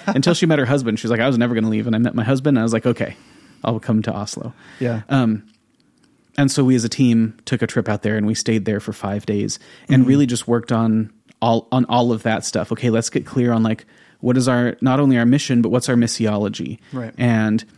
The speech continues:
Speaker 2: we're doing missional community. What does community look like? And what are we
Speaker 1: Mm-hmm.
Speaker 2: asking people to sign up for? What are we asking, um,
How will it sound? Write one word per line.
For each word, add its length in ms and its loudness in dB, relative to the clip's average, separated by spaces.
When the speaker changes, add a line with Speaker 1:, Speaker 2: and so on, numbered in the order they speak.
Speaker 2:
we're 100 2
doing 180 4
missional 320 2
community. 420 2
What 180 0
does 160 -4
community 460 2
look 260 -6
like? 260 -10
And 120 -2
what 100 2
are 60 4
we 60 4
Speaker 1:
Mm-hmm. 60 2
Speaker 2:
asking 220 -2
people 200 -6
to 60 -8
sign 200 0
up 120 -4
for? 220 -6
What 120 -4
are 40 2
we 60 2
asking, 340 0
um, 440 0